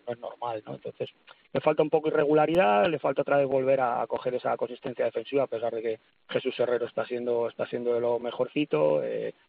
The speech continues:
le sigue faltando un cierre, por supuesto, porque Raúl Gómez no, no, no puede hacer de todo en ese equipo, ¿no? Entonces, eh, bueno, yo creo que,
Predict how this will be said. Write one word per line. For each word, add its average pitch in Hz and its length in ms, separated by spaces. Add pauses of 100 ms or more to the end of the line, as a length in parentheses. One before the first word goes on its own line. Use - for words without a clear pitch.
(140)
le 131 100
sigue 120 240
faltando 113 520
un 113 360
cierre, 123 320
por 117 160
supuesto, 127 380
porque 113 420
Raúl 123 320
Gómez 120 300
no, 120 240
no, 117 180
no 120 100
puede 123 200
hacer 113 220
de 107 100
todo 131 240
en 110 80
ese - 180
equipo, 139 320
¿no? 135 220
Entonces, 113 400 (520)
eh, 107 360
bueno, 110 260
yo 117 180
creo 110 200
que, 110 600